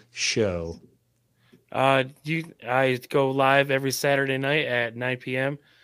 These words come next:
Speaker 2: Um, I have, I'm taking the next two weeks off because of the holidays, but you can catch me back on January eighth. We have Jared Kesselman. He's gonna come in and talk about his book. Um, so go ahead and talk, go ahead and tune into that.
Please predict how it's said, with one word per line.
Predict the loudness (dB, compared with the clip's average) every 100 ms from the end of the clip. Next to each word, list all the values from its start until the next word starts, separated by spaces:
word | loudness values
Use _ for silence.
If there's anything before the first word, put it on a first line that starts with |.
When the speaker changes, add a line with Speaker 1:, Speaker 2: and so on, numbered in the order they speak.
| _ _ _ _
Speaker 2:
Um, | -8 -6 -6 -8 -4
I |
have, | 0 0
I'm | 0 0
taking | 4 4
the | 6
next | 4 2
two | 0
weeks | 2 4
off | 2 2
because | -2 0
of | 2
the |
holidays, | 2 2 0 -2 -2
but | -4 -6 -8 -20 -20 -16 -6
you | -4
can |
catch | 0 0 0
me |
back | 2 4 4
on | 2 2
January | 2 2 2 2 2
eighth. | 2 0 -4 _ _ -20 _ -4
We | 0
have | 4 4 4
Jared | 6 6 6
Kesselman. | 2 0 2 2 0 -4 _ -20 _ _
He's | -6 -4
gonna | -4 -2
come | -2 -2
in | -2
and | -2
talk | -2 -2
about | 0 0
his | 0 -2
book. | -2 -2 -2 _ -8
Um, | -6 -4 -6 -12 _ _ _ -20 _
so | -6 -4 -2
go | 0 0
ahead | 0
and | -2
talk, | -4 -4 -6
go | -2 2
ahead | 2
and | 2 -4 -6
tune | -4 -2
into | -2 -2
that. | 2 4 4